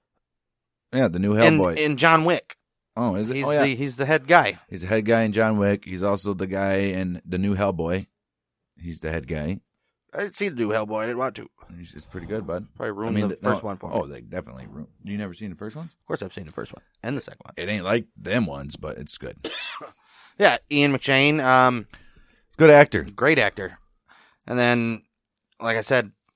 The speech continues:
Speaker 2: all portrayeds of other notable historical figures: Wild Bill, Saul Starr, Calamity Jane, Charlie Utter, Jack McCall, George Hurst. I mean, countless, countless, countless.
Speaker 1: Uh,
Speaker 2: a lot of these, a lot of these are, uh,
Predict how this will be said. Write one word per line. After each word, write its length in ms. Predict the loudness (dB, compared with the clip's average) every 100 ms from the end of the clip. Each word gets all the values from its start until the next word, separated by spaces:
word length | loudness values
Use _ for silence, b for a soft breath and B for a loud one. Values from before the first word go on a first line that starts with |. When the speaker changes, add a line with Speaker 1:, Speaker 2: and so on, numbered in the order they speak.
| _ _ -2
Speaker 2:
all 260 | 0 0
portrayeds 720 | -2 -6 -2 0 0 -4 -12 -6
of 280 | -2 -2
other 400 | 0 0 2 0
notable 560 | 2 2 2 4 2 0 b b b _ -20
historical 460 | -16 -4 -2 -2 -2
figures: 320 | -4 -4 4
Wild 260 | 8 8
Bill, 240 | 8 4 2
Saul 240 | 2 0
Starr, 380 | 2 4 6 4
Calamity 340 | 0 -2 -4
Jane, 320 | -4 -4 -4 -2
Charlie 320 | 0 0 2
Utter, 240 | 4 4
Jack 240 | 2 -2 -2
McCall, 420 | 0 2 2 2
George 280 | 2 0 0
Hurst. 320 | -2 -2 -6 b b b b _ -14
I 60 | -8
mean, 260 | -8 -8 -10 2
countless, 360 | 4 4 2
countless, 340 | 4 4 2 6
countless. 480 | 6 8 2 -4 b -4
Speaker 1:
Uh, 40 |
Speaker 2:
a 100 | 4
lot 160 | 8 10
of 80 | 8
these, 320 | 4 0 -6
a 80 | -2
lot 200 | 4 4
of 80 | 6
these 260 | 4 2 6
are, 260 | 8 10
uh, 280 | 10 8